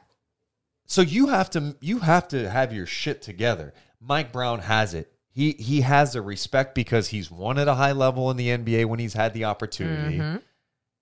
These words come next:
Speaker 1: He's won championships with the Warriors. He puts guys in a position to succeed. And the evidence is there. You follow this, we can have success.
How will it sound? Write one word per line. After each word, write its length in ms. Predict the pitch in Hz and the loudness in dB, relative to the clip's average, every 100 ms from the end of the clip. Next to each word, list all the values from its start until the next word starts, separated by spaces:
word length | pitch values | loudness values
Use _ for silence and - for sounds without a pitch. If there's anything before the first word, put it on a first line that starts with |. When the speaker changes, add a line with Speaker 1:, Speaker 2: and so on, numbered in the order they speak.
| _ | _
Speaker 1:
He's 240 | _ 104 85 | _ -12 -8
won 280 | 90 127 156 | -2 0 0
championships 720 | 139 135 131 131 - 127 - | -2 -4 -6 -12 -10 -12 -12
with 80 | 123 | -12
the 100 | 113 | -12
Warriors. 520 | 101 98 92 92 - - _ | -8 -6 -4 -6 -10 -18 _
He 140 | - | -20
puts 320 | 117 - 156 - | -18 -6 -6 -2
guys 300 | 143 135 127 | -2 -2 -4
in 80 | |
a 40 | 127 | -10
position 460 | 131 113 113 127 120 | -8 -8 -8 -8 -10
to 60 | |
succeed. 580 | 107 110 95 135 165 139 - - - | -8 -8 -8 -4 -2 -4 -6 -20 -6
And 260 | 185 180 - | -2 -2 -4
the 160 | 151 196 | -2 0
evidence 360 | 240 247 214 202 | 0 -2 -6 -6
is 100 | 147 | 0
there. 280 | 160 87 - _ _ | 0 0 -8 _ _
You 180 | 127 196 | -6 -4
follow 420 | - 190 220 214 | 4 6 6 6
this, 300 | 202 196 - | 4 4 2
we 200 | 127 175 | -2 -2
can 220 | 170 165 | -2 -6
have 280 | 143 156 160 | -4 -2 -2
success. 580 | - 143 - 165 147 - | -4 -8 -2 2 2 0